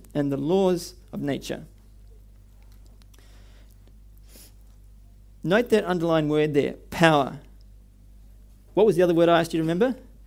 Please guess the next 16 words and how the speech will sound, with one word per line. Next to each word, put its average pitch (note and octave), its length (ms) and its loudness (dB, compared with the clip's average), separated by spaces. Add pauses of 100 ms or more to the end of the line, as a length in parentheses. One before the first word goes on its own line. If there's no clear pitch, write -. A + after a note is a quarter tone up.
(880)
Spiritualism. C#3+ 880 -2 (480)
We're D3 100 -6
gonna D#3+ 140 0
come D3+ 180 -4
back D#3+ 160 0
to C#3+ 100 -6
these C#3 220 -4
shortly. C#3+ 420 -6 (440)
They're D3+ 180 0
gonna D#3 120 -2
become D3 260 -2
very F#3 160 0
important F3 420 -2
for - 60 -8
this C#3+ 100 -6
discussion. - 580 -8